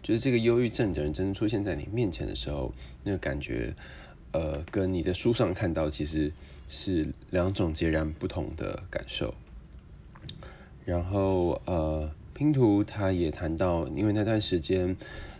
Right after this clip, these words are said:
男友的状况并不是太好，再加上，嗯，他那时候就直接提出想要因为有第三者，所以就分手。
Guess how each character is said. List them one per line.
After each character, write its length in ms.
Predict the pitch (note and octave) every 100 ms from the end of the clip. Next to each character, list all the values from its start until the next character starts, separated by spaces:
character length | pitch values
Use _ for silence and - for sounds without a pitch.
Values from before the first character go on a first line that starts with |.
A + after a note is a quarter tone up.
| -
男 160 | E2+
友 80 | F#2
的 100 | E2
状 240 | C#2 E2 E2
况 240 | F#2+ D#2+
并 220 | D2+ F2+
不 160 | D#2 D2+
是 140 | A2+
太 180 | - A2
好， 260 | E2+ - - - - - - - -
再 120 | - G2+
加 220 | F2+ F2+
上， 380 | - F#2 D#2+ D2+ -
嗯， 600 | - D#2+ D2+ D2 D2 C#2+ E2+ -
他 560 | - - E2+ E2 D#2+ E2 - - - - - - - - - -
那 180 | A2+ A2 - -
时 180 | - -
候 180 | D#2+ F#2
就 360 | E2+ F#2 F2 D2+ - -
直 180 | - D#2
接 220 | - G2
提 180 | - D#2+
出 400 | - F2 F2 E2+ - - -
想 180 | D#2
要 320 | D#2 E2+ E2 -
因 120 | -
为 220 | F2+ F2 D#2+ - - -
有 180 | D2 C2+
第 160 | -
三 240 | G#2+ A2 A2+
者， 200 | F2+ D2
所 160 | -
以 20 |
就 80 | D#2
分 240 | D#2 E2 E2+
手。 240 | - -